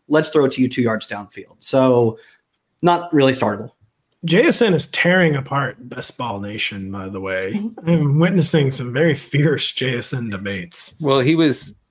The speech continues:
Speaker 3: considered by some the wide receiver one in Seattle. Going
Speaker 2: He
Speaker 3: into
Speaker 2: was. Can't say I ever understood that one, but, uh,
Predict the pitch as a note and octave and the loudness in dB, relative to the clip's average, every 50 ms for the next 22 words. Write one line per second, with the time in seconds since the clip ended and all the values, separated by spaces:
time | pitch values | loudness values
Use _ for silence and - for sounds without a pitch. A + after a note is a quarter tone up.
0 | _ _ _ - - C3 - - - D3 C#3 C3+ C3+ C3 B2+ A#2+ A#2+ A#2 A#2+ A#2+ | _ _ _ -4 -4 -4 -2 0 0 2 4 4 4 2 2 2 0 0 0 0
1 | - D3 E3+ F#3+ F3 D3 A#2+ A#2 A2+ G#2+ G#2 G#2 G2+ A2 A#2 C3 C3+ B2+ - D#3 | -2 -4 -4 -2 -4 -2 -2 0 0 0 0 0 2 2 2 2 0 0 0 0
2 | D3 D3 C#3+ D#3+ G3 F#3+ - - _ - - F2 - - - C#2 C2 A1+ A1 - | 0 0 0 -2 -2 -2 -4 -6 _ -16 -14 -14 -12 -12 -12 -12 -12 -12 -14 -18
3 | _ _ _ _ - - - F2 D#2+ E2 E2 A#2+ F#2 - - - - - - - | _ _ _ _ -20 -14 -12 -12 -8 -6 -6 -6 -6 -4 -4 -4 -4 -4 -4 -4
4 | - - - - - - - B2+ A2+ - D3 C#3 C3+ C3+ C3+ C3+ B2 A2+ G2+ A2+ | -6 -6 -8 -8 -8 -8 -8 -6 -4 -4 -4 -2 -2 -2 -2 -2 -2 -2 -4 -4
5 | A#2 A2+ A#2 - A2+ A2 A2+ - - - E2+ - - - - F2+ E2+ D2 - - | -6 -6 -6 -8 -8 -8 -8 -10 -10 -10 -12 -12 -12 -14 -12 -12 -12 -12 -12 -16
6 | - _ - - - - - - D#2+ E2 E2 D2+ D#2 E2+ | -18 _ -20 -20 -20 -20 -16 -14 -12 -12 -12 -12 -12 -14